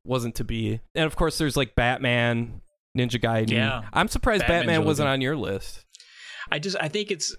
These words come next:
Speaker 2: it's just too hard to recommend. Like, that Joker fight is just stupid, unfair, and that,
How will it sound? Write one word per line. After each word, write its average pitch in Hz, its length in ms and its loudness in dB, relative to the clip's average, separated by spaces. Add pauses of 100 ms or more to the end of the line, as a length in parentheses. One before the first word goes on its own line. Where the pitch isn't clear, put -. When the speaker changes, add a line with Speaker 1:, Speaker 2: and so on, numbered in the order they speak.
Speaker 2:
it's 139 180 -4
just - 280 -4
too 175 180 -2
hard 147 280 -4
to 135 60 -2
recommend. 127 400 -4
Like, 110 200 -4
that 139 180 -4
Joker 131 320 -4
fight 113 280 -4
is 104 120 -6
just - 540 -4
stupid, 127 500 -4
unfair, 107 720 -4 (100)
and 110 220 -2
that, 131 340 -4